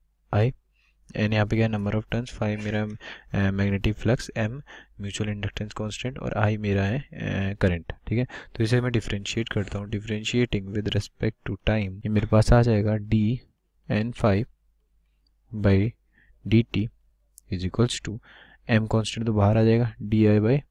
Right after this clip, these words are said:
डी टी, ठीक है, ये आ जाएगा। हमें पता है जो हमारा फ्लक्स होता है और, uh, induced ई एम एफ को कैसे रिलेट होता है, induced ई एम एफ is equals to N, N number of turns होते हैं, तो N D phi by D T, ये होता है कि इस,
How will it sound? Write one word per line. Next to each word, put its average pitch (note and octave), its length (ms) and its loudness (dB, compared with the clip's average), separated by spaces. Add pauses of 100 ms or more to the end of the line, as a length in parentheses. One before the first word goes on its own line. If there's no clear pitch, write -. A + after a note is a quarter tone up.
(100)
डी G2 160 -2
टी, G2 180 -2 (440)
ठीक G#2+ 120 -2
है, C3 100 0 (420)
ये G2+ 80 6
आ F#2+ 40 6
जाएगा। F#2 200 2 (320)
हमें A2+ 180 4
पता A#2+ 180 2
है A#2+ 60 4
जो A#2+ 140 0
हमारा A#2 220 0
फ्लक्स - 360 -2
होता G2+ 240 -4
है G#2+ 80 -4 (140)
और, G2 280 -2
uh, G2 260 0
induced G#2 240 0
ई G#2+ 40 0
एम G2+ 100 0
एफ G2+ 80 -6
को G#2+ 80 -8
कैसे G#2+ 240 2
रिलेट G#2 280 -2
होता G2 180 -2
है, G2 140 -2
induced G2+ 260 -2
ई - 20 2
एम G#2 100 0
एफ G#2 140 -6
is G#2+ 180 -6
equals G#2 300 -2
to A#2 120 -4 (400)
N, G2+ 340 2 (140)
N A2 160 0
number A2 240 0
of - 100 -14
turns A2+ 180 -2
होते A2 180 -6
हैं, A2 60 -6
तो C3+ 180 -6 (220)
N A2 140 -6 (160)
D G2+ 140 0 (100)
phi G#2+ 240 2
by C3 140 0 (300)
D F#2+ 120 0 (100)
T, F#2 60 -2 (280)
ये G#2+ 80 4
होता G#2 220 0
है A2 60 2
कि A2+ 80 0
इस, A2+ 120 0